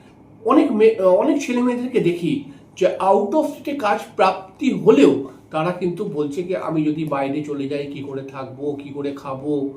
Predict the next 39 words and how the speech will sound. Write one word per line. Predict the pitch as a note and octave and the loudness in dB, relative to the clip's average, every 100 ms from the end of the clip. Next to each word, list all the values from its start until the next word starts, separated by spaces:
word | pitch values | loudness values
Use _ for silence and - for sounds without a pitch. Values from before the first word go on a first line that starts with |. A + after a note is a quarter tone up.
| - - - | -14 -20 -20
কিভাবে | - D#3 C#3 C#3+ | -6 -4 -2 -2
চলবো, | C#3 C#3 B2+ D3+ D3 | -2 -4 0 0 0
ওখানকার | C#3+ C#3+ D3 C#3+ C#3 C#3+ | -2 -6 -2 -2 -2 -2
ওয়েদারের | C3+ C3+ C#3 | -2 -2 -2
সঙ্গে | C#3 C#3 C3+ | -4 -6 -6
আমার | C3 C3+ | -4 -2
ওয়েদার | C3 C3+ C3+ | -2 -2 -2
ম্যাচ | C3 C3+ - | -2 -4 -2
করছে | D3+ C#3+ D3+ | -2 -2 -2
না", | D3 | -2
এরকম | - C4 F#3 | -2 0 2
বলে। | C#3 C#3+ | 2 0
কিন্তু | - - D#3 D#3 | -4 -10 0 6
মেষ | F3 G#3+ D4 | 6 6 2
রাশি | C#4 C#4+ | 2 4
এরকম | C4 B3+ G3 | 4 2 -4
নয়, | B2 A2 - - D#3 | -6 -10 -16 -10 2
মেষ | F3 A3+ | 2 4
রাশি | A3 - | 0 2
বলবে | A3 G#3+ | 2 2
কি | G#3+ A3 | -2 -6
যে, | - | -2
"ঠিক | D#4+ D4 | 2 2
আছে, | - C3+ C3+ - - - | 0 -2 -8 -12 -18 0
আমি | E3 F3 | 4 6
যাব।" | D3+ - - - - - - - - - - - - E3+ | 6 2 -6 -14 -20 -20 -20 -20 -20 -20 -20 -20 -12 -8
এই | |
যে | E3+ F3 | -6 -4
উদ্যমটা, | A3+ F#3+ F#3+ C4 A#3 - - - - - - | -4 0 6 8 6 2 -8 -16 -20 -20 -16
এটা | - D3+ | -8 -6
কিন্তু | D#3 F#3 | -2 -2
মেষ | D3 - | -2 -4
রাশির | C#3 D3+ C#3 | -8 -8 -8
ছেলে | C3 | -8
মেয়েদের | C3+ C3+ C#3 | -8 -8 -6
মধ্যে | C#3+ | -6
দেখতে | - - - | -6 -8 -10
পাওয়া | F#2 F2+ | -14 -16
যায়। | - | -18